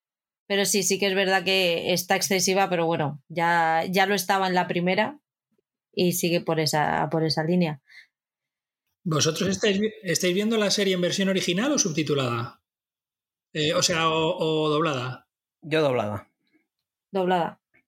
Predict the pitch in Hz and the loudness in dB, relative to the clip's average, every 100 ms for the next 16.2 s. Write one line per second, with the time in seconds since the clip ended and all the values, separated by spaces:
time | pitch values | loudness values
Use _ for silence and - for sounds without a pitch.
0 | _ _ _ - 196 - 262 226 190 226 | _ _ _ -2 0 2 0 2 0 0
1 | 240 208 185 151 - 196 240 - - - | 0 2 2 0 0 0 -2 -6 -6 -4
2 | - - - - - - - - _ - | -8 -12 -18 -18 -16 -12 -12 -14 _ -6
3 | 151 156 190 233 196 185 170 165 160 170 | -2 0 0 0 0 0 0 -2 0 -2
4 | 151 131 175 233 - _ _ - - - | 0 0 0 -4 -10 _ _ -20 -20 -20
5 | - - _ _ _ _ - 165 156 156 | -20 -20 _ _ _ _ -4 -2 0 -2
6 | 151 151 147 143 143 139 139 151 - 151 | -2 0 0 0 0 -2 -2 -2 -2 0
7 | 170 240 220 226 240 262 277 - _ _ | -2 0 -2 -2 -2 -2 -6 -14 _ _
8 | _ _ - - - - _ _ _ _ | _ _ -8 -8 -8 -16 _ _ _ _
9 | _ _ - 165 156 147 143 139 135 131 | _ _ -4 0 2 0 0 0 0 0
10 | 131 131 135 165 202 208 - _ - - | -2 -2 -6 -8 -12 -14 -20 _ -2 0
11 | 170 143 175 208 233 220 214 202 190 180 | 2 0 0 2 2 2 2 2 2 2
12 | 190 196 208 196 180 175 170 151 180 214 | 0 0 0 0 0 -2 -2 -2 0 0
13 | 240 226 185 175 160 151 139 135 139 139 | 0 0 0 0 0 0 -2 -2 -2 0
14 | 139 135 143 139 151 190 180 170 151 143 | 0 0 0 0 0 0 0 0 0 0
15 | 175 160 147 139 127 123 120 123 - - | 2 0 0 -2 -2 -2 0 2 2 0
16 | - - | -4 -14